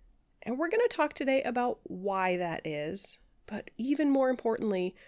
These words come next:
we're gonna talk about what you can do about it. Because there is nothing more disappointing, discouraging, and frustrating than trying your best and, and wanting so badly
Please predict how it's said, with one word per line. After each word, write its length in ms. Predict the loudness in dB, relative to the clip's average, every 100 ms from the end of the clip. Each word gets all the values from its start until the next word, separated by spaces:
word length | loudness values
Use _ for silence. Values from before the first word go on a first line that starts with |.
| -20 -20 _ _
we're 160 | -4 0
gonna 180 | 2 2
talk 280 | 2 -2 0
about 420 | 2 2 2 0 _ _
what 360 | -10 -2 0 0
you 200 | -6 -8
can 220 | -4 -4 -2
do 180 | -2
about 260 | -4 -6 -10
it. 260 | -12 -14 -20 _ -20 _ _ _ _ _ _ _ _ -12
Because 240 | -6 0
there 160 | 4 4
is 200 | 2 0
nothing 580 | 0 0 2 2 2
more 640 | 0 -2 0 2 2 0 -2 -8 -6
disappointing, 960 | -4 -2 -2 0 0 2 2 2 -2 -10 _ _ _ _ _ _ -6
discouraging, 880 | -2 0 0 2 4 4 4 2 2
and 160 | -2
frustrating 1080 | -6 -12 -6 -2 -2 -2 -2 -2 -4 -6 -10 -14 _ -20 _ _ _ _ _ _ _ -10
than 460 | 0 4 6 4 0 -8 _ _ _ _
trying 440 | -8 -4 2 4
your 120 | 4 2
best 480 | 0 -2 -2 -2
and, 140 | -2 -2
and 220 | -4 -4
wanting 280 | -4 0 0
so 520 | 2 -2 -2 -2 -2
badly 640 | 0 -2 -2 -2 -2 -2